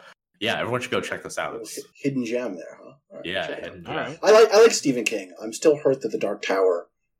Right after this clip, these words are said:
Speaker 2: uh, adaptations have all been bad, because I like those books.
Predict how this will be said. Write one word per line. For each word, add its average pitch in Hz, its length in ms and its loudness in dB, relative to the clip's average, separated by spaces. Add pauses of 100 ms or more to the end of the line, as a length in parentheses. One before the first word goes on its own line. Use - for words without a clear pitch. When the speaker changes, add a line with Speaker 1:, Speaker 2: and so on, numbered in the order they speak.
Speaker 2:
uh, 107 160 4
adaptations 104 500 2
have - 100 -6
all 90 140 0
been 90 160 -6
bad, - 300 -4
because - 180 -8
I - 80 -6
like 95 220 -4
those - 160 -4
books. - 400 -4